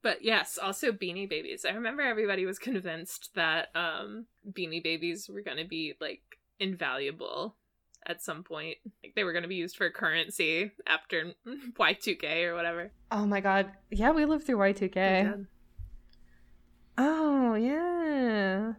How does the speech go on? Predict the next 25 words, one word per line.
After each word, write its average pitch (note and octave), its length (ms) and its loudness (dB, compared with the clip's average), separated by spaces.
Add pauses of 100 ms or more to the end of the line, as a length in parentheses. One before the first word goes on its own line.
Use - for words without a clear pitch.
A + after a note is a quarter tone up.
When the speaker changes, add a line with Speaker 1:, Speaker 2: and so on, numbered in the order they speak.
(160)
Speaker 2:
That's G4 460 2
my B3+ 180 6
deep-seated G3 640 2
trauma. F#3 680 0
Speaker 1:
Oh, A#3 240 0
thinking F4 280 -2
the E4 100 0
world F4 260 0
was D4 140 -2
gonna G#3+ 160 -2
end E3+ 200 -4
when E3 100 -6
I D#3+ 40 -4
was E3 140 -8
four E3+ 220 -6
years E3 220 -8
old. E3 300 -8 (280)
Speaker 2:
That's F4 320 2
why G4 160 10
I'm D4 120 4
so C#4 200 2
into A3+ 180 4
dystopian G3 760 2
science G3 360 -2
fiction. A#3 680 -2